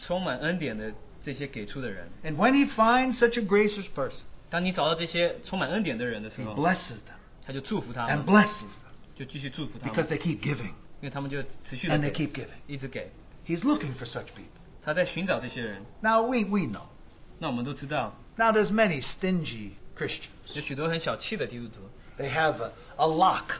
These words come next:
Speaker 2: on the back pocket where the wallet is.
Speaker 1: 他们在他们的这个，这个，这个，这个钱包上有一个，有一个锁。
Speaker 2: They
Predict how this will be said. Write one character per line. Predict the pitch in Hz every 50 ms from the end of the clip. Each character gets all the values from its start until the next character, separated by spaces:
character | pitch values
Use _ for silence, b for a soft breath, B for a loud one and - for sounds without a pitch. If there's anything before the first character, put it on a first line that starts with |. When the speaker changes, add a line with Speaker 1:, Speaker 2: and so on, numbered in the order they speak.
| - -
Speaker 2:
on | 135 139 139 135
the | 135
back | 127 113 147 147 143 - -
pocket | 160 143 135 - 117 -
where | 110 131 131
the | 131
wallet | 123 135 139 139 131 113 104
is. | 101 - - - - - - - - - - - -
Speaker 1:
他 | 143
们 | 147 147 147
在 | 160 165
他 | 151 156 165
们 | 160 160 165 165
的 | 165
这 | 151 147 165 151
个， | 147 151 139 135 131 127
这 | - 151
个， | 143 143 131 127
这 | - 156
个， | 147 131 117 - - B B B B B B B
这 | - 151
个 |
钱 | 143 - 156 151
包 | 165 175 180
上 | 180 214 180
有 | 139 123
一 | 131
个， | 135 151 151
有 | 139 139
一 | 143
个 | 156
锁。 | 165 - - 127 90 87 - - - -
Speaker 2:
They | - 202 220